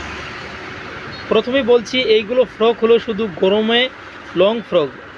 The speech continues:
যেসব মানে লেডিস গরমে বাইরে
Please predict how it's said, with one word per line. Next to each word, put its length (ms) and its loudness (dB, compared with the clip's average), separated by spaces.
যেসব 360 0
মানে 260 2
লেডিস 420 0
গরমে 420 4
বাইরে 420 0